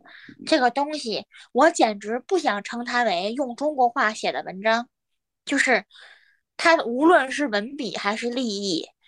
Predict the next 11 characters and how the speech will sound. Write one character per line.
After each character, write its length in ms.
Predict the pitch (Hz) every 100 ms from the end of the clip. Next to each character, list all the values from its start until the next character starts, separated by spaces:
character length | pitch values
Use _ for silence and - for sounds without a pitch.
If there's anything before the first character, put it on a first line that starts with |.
| _ _ _ _ _ _ _
都 220 | - 320 302
是 420 | - 262 202 - _ _ -
非 220 | - 277
常 200 | 240 233
非 140 | 240
常 380 | 220 190 202 202
刷 240 | - 233 220
新 180 | 214 202
我 100 | 202
三 220 | 196 190
观。 260 | 185 185